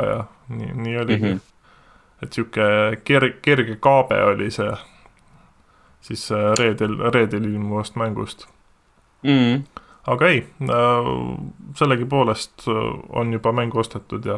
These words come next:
Speaker 1: plaanin kindlasti täismängu mängida.
Speaker 2: Sa ostsid ta nüüd, äh, siis, äh, kuhu?
Speaker 1: Xbox'ile.
Speaker 2: Xbox'ile.
Speaker 1: Äh, ma ütlen, et see P C demo oli täpselt selline, et,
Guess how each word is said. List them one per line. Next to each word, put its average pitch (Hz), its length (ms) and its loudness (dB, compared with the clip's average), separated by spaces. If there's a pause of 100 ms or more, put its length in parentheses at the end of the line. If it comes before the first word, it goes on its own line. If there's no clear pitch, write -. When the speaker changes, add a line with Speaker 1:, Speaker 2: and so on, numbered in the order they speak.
Speaker 1:
plaanin 107 340 -4
kindlasti 107 440 -6
täismängu 101 460 -6
mängida. 107 360 -6 (840)
Speaker 2:
Sa - 160 2
ostsid 147 260 4
ta 127 100 4
nüüd, 135 300 2
äh, 127 320 6
siis, 120 420 -2
äh, 120 180 4
kuhu? 104 300 0 (200)
Speaker 1:
Xbox'ile. 110 580 -2 (680)
Speaker 2:
Xbox'ile. - 500 -8 (160)
Speaker 1:
Äh, - 220 -4
ma 170 140 4
ütlen, 151 220 4
et 113 100 4
see 120 420 6
P 156 200 0
C 120 240 0
demo 131 300 6
oli 113 180 0
täpselt 123 340 2
selline, 107 500 2
et, 107 120 -2